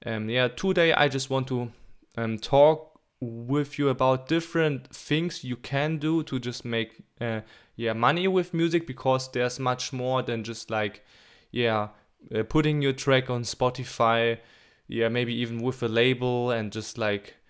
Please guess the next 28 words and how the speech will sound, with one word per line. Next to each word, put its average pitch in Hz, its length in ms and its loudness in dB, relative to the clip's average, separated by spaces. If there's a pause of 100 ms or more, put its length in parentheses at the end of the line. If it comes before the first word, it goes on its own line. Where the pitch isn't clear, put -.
(160)
waiting 127 540 0
for 127 160 -4
the 117 100 -2
streams 131 640 -4
to - 140 -10
come 113 320 -6
in 175 320 -2
and 113 160 -4
then 113 180 -2
just, 113 240 -10
like, 113 220 -2 (340)
get 117 260 -2
paid, 131 460 0 (100)
um, 113 140 -6
from 117 400 -6
the, 104 220 -4 (340)
yeah, 107 380 -2 (600)
um, 104 200 -6
streams, 147 640 -4 (880)
from 110 380 -6
the 104 260 -2
Spotify 131 680 0
money 131 360 2
<laughs> 131 120 -4
pretty 131 200 4
much, 123 400 -2
which 120 200 -4
is, 117 200 -10